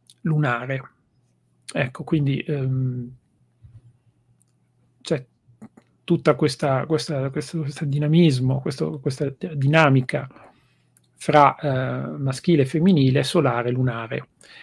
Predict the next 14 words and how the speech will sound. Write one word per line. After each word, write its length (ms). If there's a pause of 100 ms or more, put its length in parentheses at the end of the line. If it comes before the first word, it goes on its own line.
(180)
che 320
troviamo 760
in 180
tanti 360
autori, 720
eh, 200
che 120
studiavano 640
le, 380
le 100
religioni 760 (500)
di 80
quel 220
tempo 640